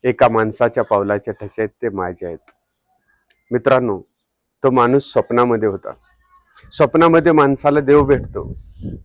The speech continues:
पण जागेपणी माणसाला माणसात देव शोधावा लागतो. ज्या ज्या वेळेला आपल्या आयुष्य-, आयुष्यात दुःख येतील, ज्या ज्या वेळेला जवळची माणसं आपल्याला नेतील, आपण संपावत म्हणते लढत राहतील, कुडत राहतील, जळत राहतील,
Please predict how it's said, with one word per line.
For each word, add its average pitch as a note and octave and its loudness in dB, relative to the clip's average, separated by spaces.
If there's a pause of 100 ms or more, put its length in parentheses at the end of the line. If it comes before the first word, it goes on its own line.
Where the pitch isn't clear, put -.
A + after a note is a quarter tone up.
पण B2 -4
जागेपणी A#2+ 2
माणसाला A2 -2 (140)
माणसात G#2+ -4
देव A2 -8
शोधावा F#2+ -6
लागतो. - -14 (1080)
ज्या C3 4
ज्या F3 6
वेळेला F#3 8
आपल्या C#3 2
आयुष्य-, B2+ -4
आयुष्यात A#2+ 0
दुःख A2 -8
येतील, G#2 -4
ज्या A#2 -2
ज्या C3+ 2
वेळेला F3 4
जवळची C#3 0
माणसं A#2 -4
आपल्याला A2 -6
नेतील, G2 -10 (400)
आपण C#3 2
संपावत E3 2
म्हणते C#3 0
लढत D3+ 2
राहतील, D#3+ -2
कुडत D#3 0
राहतील, C#3 -2
जळत D#3 2
राहतील, A#2 -4